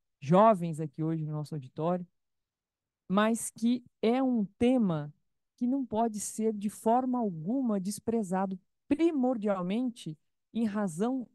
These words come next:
das novas tecnologias que a gente se depara o tempo inteiro. Nós vivemos uma era de tecnologia.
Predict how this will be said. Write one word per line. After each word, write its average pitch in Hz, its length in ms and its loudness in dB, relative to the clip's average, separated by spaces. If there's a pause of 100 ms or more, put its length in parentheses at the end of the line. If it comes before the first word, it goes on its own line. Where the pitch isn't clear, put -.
das 220 380 0
novas 214 500 2
tecnologias 214 800 0
que - 120 -2
a 196 40 4
gente 214 200 0
se 214 120 -8
depara 208 580 2 (340)
o 208 80 2
tempo 254 440 -2
inteiro. 220 560 0 (340)
Nós 220 320 2
vivemos 226 840 0
uma 190 220 -2
era 175 460 0 (480)
de 202 320 -2 (380)
tecnologia. 202 840 0